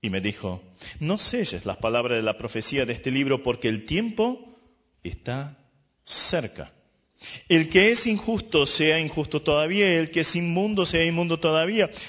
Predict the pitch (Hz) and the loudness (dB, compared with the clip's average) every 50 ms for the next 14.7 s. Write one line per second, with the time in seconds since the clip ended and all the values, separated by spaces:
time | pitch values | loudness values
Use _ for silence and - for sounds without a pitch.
0 | - - - - 233 - 208 214 208 214 - 156 151 - - 185 226 - - 185 | -16 -12 -8 -6 0 2 2 2 2 2 2 2 2 0 0 -2 -2 2 2 2
1 | 170 - 156 151 143 - - - 240 240 - - 170 147 139 127 117 - 131 127 | 2 4 2 2 2 -2 -2 0 0 0 2 2 2 4 4 2 0 -4 -8 -6
2 | - 165 160 147 - 143 135 139 127 123 123 123 123 123 117 110 101 85 - - | -2 -2 0 2 0 0 0 2 2 2 2 2 2 4 4 4 2 2 -4 -10
3 | - - _ _ _ _ _ _ _ - 127 127 117 123 - 113 110 - - - | -20 -20 _ _ _ _ _ _ _ 2 2 4 4 2 0 0 0 2 0 0
4 | 175 156 135 104 92 - 107 - - 113 104 98 - 104 - - - 170 - - | 0 0 -2 -4 -6 -6 -6 -4 -4 -4 -4 -4 -6 -6 -4 -4 -6 -4 -4 -4
5 | 87 - - 92 - 101 95 92 95 95 95 90 90 85 - - - _ _ _ | -4 -4 -6 -4 -4 -2 0 0 0 0 0 -2 -2 -4 -4 -8 -16 _ _ _
6 | _ _ _ _ _ _ - - - _ _ - 151 139 139 143 143 151 151 151 | _ _ _ _ _ _ -20 -20 -20 _ _ 2 4 4 6 6 4 2 0 -2
7 | 147 - 143 147 156 156 - 139 127 120 123 131 147 156 160 170 185 196 202 196 | -4 -4 -2 -2 0 0 0 0 0 2 0 -2 -2 0 2 2 2 2 0 -4
8 | - - - - _ _ _ _ _ _ _ _ _ _ _ _ - - 101 123 | -8 -14 -20 -20 _ _ _ _ _ _ _ _ _ _ _ _ -2 0 2 2
9 | 143 147 135 110 104 95 78 - - - - - - - - - - 160 143 143 | 2 2 0 0 0 -2 -2 -4 -10 -20 -20 -18 -18 -18 -14 -2 2 2 4 4
10 | 151 147 135 139 143 139 143 139 139 135 151 190 214 208 - 214 202 196 190 175 | 4 4 4 4 4 4 4 4 4 4 2 0 0 0 0 2 2 4 4 4
11 | 151 160 151 131 143 139 143 147 143 170 214 202 - 220 208 185 208 196 190 - | 4 4 4 4 4 4 4 4 4 2 2 2 2 0 2 2 2 2 2 2
12 | - 190 165 151 135 131 - - - - 180 180 190 208 214 202 202 196 190 196 | 4 4 4 2 2 0 -2 -6 -2 2 2 2 4 2 0 0 0 0 2 2
13 | 202 208 196 175 151 123 120 - 127 123 135 156 170 156 - - - 143 139 139 | 2 2 2 2 0 0 0 0 0 0 0 0 -2 -2 -4 -2 0 0 0 0
14 | 131 127 - - - 127 127 127 113 98 95 90 85 | -2 -4 -6 -4 -2 -2 -2 0 0 -2 -4 -6 -8